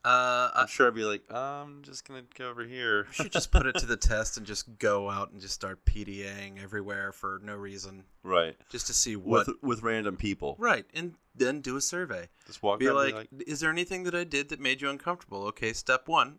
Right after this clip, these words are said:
Speaker 1: when I started making out. Okay,
Speaker 2: Okay.
Speaker 1: second,
Speaker 2: This is,
Speaker 1: when
Speaker 2: this is good information.
Speaker 1: <laughs> when I
Speaker 2: Thank you.
Speaker 1: disrobed. Okay.
Speaker 2: Right. <laughs>
Speaker 1: Then when I lubed up, was that weird for you when I got lubed up?
Speaker 2: That surpri-, that particularly <laughs> surprises me.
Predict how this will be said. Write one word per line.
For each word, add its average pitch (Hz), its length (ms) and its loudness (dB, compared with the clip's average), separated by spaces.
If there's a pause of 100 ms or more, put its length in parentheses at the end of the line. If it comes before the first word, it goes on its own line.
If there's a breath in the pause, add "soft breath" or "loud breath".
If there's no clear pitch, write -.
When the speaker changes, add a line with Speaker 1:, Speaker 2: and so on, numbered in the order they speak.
(140)
Speaker 1:
when 117 340 -4
I 117 140 4
started 107 340 -2
making 104 300 -10
out. 127 220 -8 (600)
Okay, 113 180 -6
Speaker 2:
Okay. - 40 0
Speaker 1:
second, 135 580 -4 (600 soft breath)
Speaker 2:
This 110 100 -12
is, 123 60 0
Speaker 1:
when 135 200 4
Speaker 2:
this 143 200 4
is 202 100 -2
good 123 220 4
information. 185 680 0
Speaker 1:
<laughs> 135 60 6
when 135 120 6
I 123 100 8
Speaker 2:
Thank 117 100 0
you. 117 60 -2
Speaker 1:
disrobed. 120 640 0 (440)
Okay. 117 180 2 (120)
Speaker 2:
Right. - 100 -6 (100)
<laughs> - 120 -20
Speaker 1:
Then 131 220 2
when 165 100 4
I 185 80 8
lubed 180 300 2
up, 196 240 4 (100)
was 143 140 0
that 170 200 6
weird 196 240 2
for - 140 -12
you 233 240 -2 (100)
when 170 140 2
I 170 60 2
got 175 180 2
lubed 175 200 0
up? 214 180 -4
Speaker 2:
That 135 260 12
surpri-, 101 460 6
that 143 180 4
particularly 113 840 -2
<laughs> - 60 -20
surprises 76 720 2
me. - 140 -18